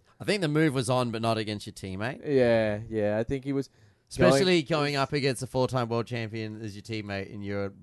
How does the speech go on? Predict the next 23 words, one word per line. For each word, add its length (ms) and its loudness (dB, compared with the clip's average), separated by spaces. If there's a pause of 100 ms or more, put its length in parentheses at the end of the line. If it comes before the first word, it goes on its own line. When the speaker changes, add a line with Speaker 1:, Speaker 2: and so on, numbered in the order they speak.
(100)
Speaker 1:
really 400 -4
in 100 -10
your, 180 -6 (440)
you 120 -6
know, 80 -8
your 100 -8
first 340 -8
race 240 -4
Speaker 2:
He 60 -10
Speaker 1:
of 60 -10
the 20 -12
Speaker 2:
could 60 4
have 80 4
Speaker 1:
new 80 4
Speaker 2:
made 100 6
a 40 4
Speaker 1:
team. 100 2
Speaker 2:
lot 160 6
of 100 2
Ferrari 840 0
and 260 -12 (160)
X 220 -10
fans. 540 -8